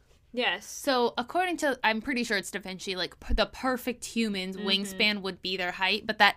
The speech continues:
Speaker 2: almost never happens.
Speaker 1: Yeah.
Speaker 2: Because
Speaker 1: I'm
Speaker 2: that's
Speaker 1: for
Speaker 2: not
Speaker 1: sure
Speaker 2: how the
Speaker 1: mine's
Speaker 2: human
Speaker 1: not.
Speaker 2: body works.
Speaker 1: Yeah. Yeah.
Speaker 2: So that's
Speaker 1: Okay.
Speaker 2: probably, like, what you're thinking of.
Speaker 1: Probably.
Speaker 2: But also for sure does not count for birds.
Speaker 1: No. Okay.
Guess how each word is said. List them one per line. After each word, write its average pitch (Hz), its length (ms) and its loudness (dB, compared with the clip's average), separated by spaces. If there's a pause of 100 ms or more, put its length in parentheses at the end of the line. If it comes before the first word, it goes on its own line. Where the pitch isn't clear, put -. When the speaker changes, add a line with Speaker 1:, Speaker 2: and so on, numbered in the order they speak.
Speaker 2:
almost 190 360 0
never 135 180 -10
happens. - 580 -14
Speaker 1:
Yeah. - 280 -12 (260)
Speaker 2:
Because 208 340 0
Speaker 1:
I'm - 60 -14
Speaker 2:
that's 196 220 -2
Speaker 1:
for 208 80 -2
Speaker 2:
not 202 160 4
Speaker 1:
sure 196 80 -2
Speaker 2:
how 185 100 8
the 185 120 -2
Speaker 1:
mine's 170 80 -4
Speaker 2:
human 156 160 -6
Speaker 1:
not. - 60 -6
Speaker 2:
body 110 220 -4
works. - 380 -6
Speaker 1:
Yeah. 180 220 -8 (360)
Yeah. - 220 -12 (160)
Speaker 2:
So 190 720 2 (280)
that's 214 160 0
Speaker 1:
Okay. 226 160 0
Speaker 2:
probably, 202 260 -2
like, 180 180 -4
what 190 160 2
you're 226 140 0
thinking 294 380 -2
of. 311 280 2
Speaker 1:
Probably. 202 400 -6
Speaker 2:
But 233 160 6
also 240 320 6
for 233 200 0
sure 220 180 0
does 190 160 -6
not 175 160 0
count - 180 -2
for 170 100 -10
birds. - 380 -4
Speaker 1:
No. - 360 -10
Okay. - 180 -16